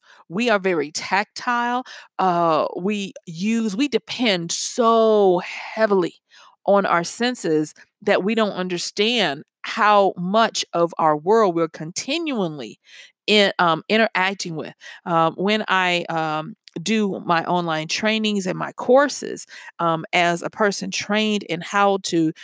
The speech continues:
uh, do curriculum for adults and children. And I'm taking, well, I only teach adults at this <laughs> particular time,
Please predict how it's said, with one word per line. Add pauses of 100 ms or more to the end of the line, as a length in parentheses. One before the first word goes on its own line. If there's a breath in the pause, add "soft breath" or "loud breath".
(240 loud breath)
uh,
do
curriculum
for
adults
and
children. (360 loud breath)
And
I'm
taking, (360)
well,
I
only
teach (160)
adults
at
this
<laughs>
particular
time,